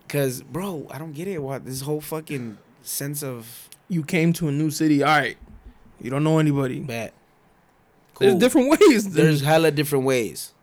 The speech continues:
Speaker 2: Having to do some weird shit for a bunch of dudes. That's weird.
Speaker 1: For a bunch of dudes, bro.
Speaker 2: <laughs> Yeah. Bro, a bunch of dudes doing
Speaker 1: <sighs> How'd the
Speaker 2: some
Speaker 1: dude
Speaker 2: weird
Speaker 1: die?
Speaker 2: shit.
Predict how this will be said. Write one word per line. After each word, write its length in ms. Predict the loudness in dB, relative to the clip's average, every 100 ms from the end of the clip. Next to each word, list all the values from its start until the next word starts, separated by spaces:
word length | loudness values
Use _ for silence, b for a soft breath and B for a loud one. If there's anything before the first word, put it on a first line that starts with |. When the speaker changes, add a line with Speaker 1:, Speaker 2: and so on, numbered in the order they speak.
| -10
Speaker 2:
Having 380 | -4 2 4 4
to 60 |
do 40 | 2
some 200 | 2 2
weird 200 | 2 4
shit 420 | 4 4 2 -4
for 120 | -6 -4
a 40 |
bunch 220 | 0 0
of 100 | -2
dudes. 420 | -2 -4 -6 -12 -20 _ _ _ -18
That's 140 | -10
weird. 180 | -4 -2
Speaker 1:
For 120 | 0 0
a 100 | -2
bunch 360 | -2 -4 -2 -4
of 240 | -6 -6
dudes, 540 | -6 -4 -2 -2 -2 -8 -20 -8
bro. 100 | -8
Speaker 2:
<laughs> 1040 | -8 -16 _ -12 -12 -20 _ _ -20 _ -6
Yeah. 380 | 2 4 2 -2 _ _ _ _ _ _ -12
Bro, 100 | -6
a 80 | -2
bunch 180 | 0
of 100 | 0
dudes 180 | 0 0
doing 140 | 2 2
Speaker 1:
<sighs> 0 |
How'd 80 | 0
the 40 |
Speaker 2:
some 80 | 0
Speaker 1:
dude 80 | 2
Speaker 2:
weird 120 | 2
Speaker 1:
die? 200 | 2 2
Speaker 2:
shit. 280 | -2 -4